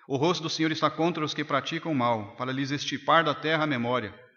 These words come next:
Verso dezessete: "Clamam os justos, e o Senhor os escuta, e os livra de todas as suas tribulações.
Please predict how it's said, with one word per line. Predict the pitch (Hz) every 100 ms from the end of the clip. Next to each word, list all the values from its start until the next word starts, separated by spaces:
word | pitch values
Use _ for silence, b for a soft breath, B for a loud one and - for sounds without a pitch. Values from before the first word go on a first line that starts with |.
| _ _ _ _ _
Verso | 127 143 147
dezessete: | 127 139 - 123 - -
"Clamam | 156 175 240 240 233
os | 202
justos, | 139 165 - 123 95 - - - -
e | 147
o |
Senhor | 147 147 147
os | 151 151
escuta, | 147 - 147 160 104 - _ _ _ _ _ _ _ _ _ _
e | 147
os | 208 151
livra | 143 185 220 185
de | 151
todas | 151 180 214 196
as | 190
suas | 190 185
tribulações. | 185 180 175 160 - 123 131 117